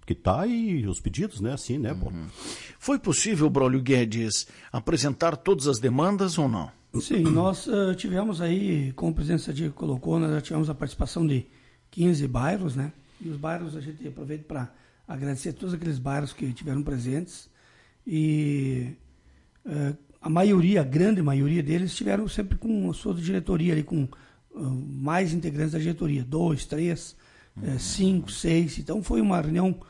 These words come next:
Speaker 3: muito importante, onde foi levado várias demandas, né, para, da, da, das comunidades, né. Eh, a gente pôde perceber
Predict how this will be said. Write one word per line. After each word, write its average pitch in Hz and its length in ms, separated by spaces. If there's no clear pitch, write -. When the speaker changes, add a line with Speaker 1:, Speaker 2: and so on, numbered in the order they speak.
Speaker 3:
muito 190 300
importante, 175 560
onde 156 140
foi 170 140
levado 156 340
várias 151 360
demandas, 151 520
né, 135 180
para, 131 500
da, 131 380
da, 127 180
das 135 220
comunidades, 151 720
né. 143 240
Eh, 165 200
a 165 60
gente 180 480
pôde 170 240
perceber 165 720